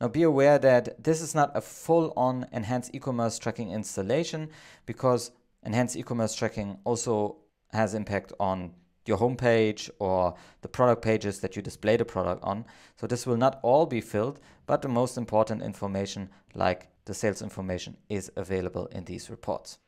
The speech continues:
So since this is working and the information has been sent over correctly, I went ahead and built some more variables like the Google Tags param,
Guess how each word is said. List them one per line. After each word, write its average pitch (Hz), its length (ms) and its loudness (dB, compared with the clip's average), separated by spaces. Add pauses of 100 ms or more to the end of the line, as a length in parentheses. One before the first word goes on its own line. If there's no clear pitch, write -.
(180)
So 139 120 -4
since 185 260 -2
this 165 160 -2
is 135 160 -4
working 131 480 2 (240)
and 123 180 -2
the 120 160 -2
information 120 720 -2 (180)
has 107 320 -2
been 98 140 -10
sent 104 300 -4
over 95 220 -2
correctly, 131 560 -6 (440)
I 131 420 2
went 127 240 0
ahead 117 380 0 (100)
and 110 340 -4
built 139 260 0
some 113 180 -4
more 131 500 4 (160)
variables 120 580 2
like 107 180 2
the - 60 -8
Google 117 280 -4
Tags 107 320 -2
param, 131 480 -2